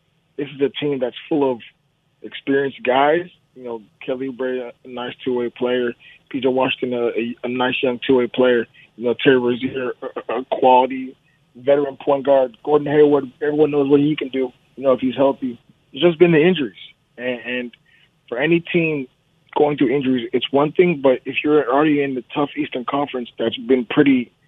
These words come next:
jumbled up this season, you need every piece of leverage you can get, and, and not having your best players is already selling yourself short. So I, I do understand why,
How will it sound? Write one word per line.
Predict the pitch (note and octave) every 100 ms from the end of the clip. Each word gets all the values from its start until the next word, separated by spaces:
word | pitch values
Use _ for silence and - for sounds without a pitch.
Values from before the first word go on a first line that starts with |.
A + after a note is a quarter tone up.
| _ A2+
jumbled | D#3 C#3+ D3
up | -
this | C3+ -
season, | B2+ A2 A#2+ A#2 _ _ _ -
you | D#3
need | D#3+ D#3
every | A#2 C#3 D3 C#3 -
piece | D#3 C#3+
of | A#2+
leverage | C#3+ C3 B2
you | B2
can | A2
get, | A2 D3 A#2 -
and, | A2+ -
and | B2 B2
not | C#3 C3+ - - _ -
having | B2 C3 B2+
your | A2
best | A2 A#2+ -
players | C#3 B2 A2 G2 -
is | A2+
already | B2+ B2 B2 A2 - -
selling | B2+ B2
yourself | A2+ B2 A2 -
short. | D3 A#2+ - _ - _ -
So | C3+ B2 A#2 - _ _ -
I, | C#3+ -
I | D3+
do | D#3+ F#3+
understand | F3 D3+ - E3+ D#3
why, | C3+ C3 C#3+ C#3 C#3 B2+